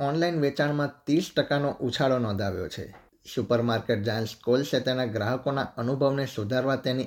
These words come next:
એપ્લિકેશન અને વેબસાઇટમાં ફેરફાર કરવાની પણ જાહેરાત કરી છે. કોલ્સે આજે એક નિવેદનમાં જણાવ્યું હતું કે ત્રીસ જૂન સુધીના ત્રેપન સપ્તાહમાં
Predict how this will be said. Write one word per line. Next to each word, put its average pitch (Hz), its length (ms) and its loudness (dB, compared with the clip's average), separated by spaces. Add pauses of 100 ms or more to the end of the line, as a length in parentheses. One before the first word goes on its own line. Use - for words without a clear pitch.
એપ્લિકેશન 135 600 -2
અને 135 200 -2
વેબસાઇટમાં 127 640 0
ફેરફાર 127 460 0
કરવાની 139 360 -2
પણ 139 220 0
જાહેરાત 117 440 0
કરી 92 220 -4
છે. - 300 -8 (1500)
કોલ્સે 117 520 2
આજે 120 240 4
એક 117 120 -2
નિવેદનમાં 139 520 2
જણાવ્યું 131 400 2
હતું 127 220 -4
કે 131 100 0
ત્રીસ 139 380 0
જૂન 139 160 0
સુધીના 131 420 0
ત્રેપન 120 500 0
સપ્તાહમાં 131 560 -2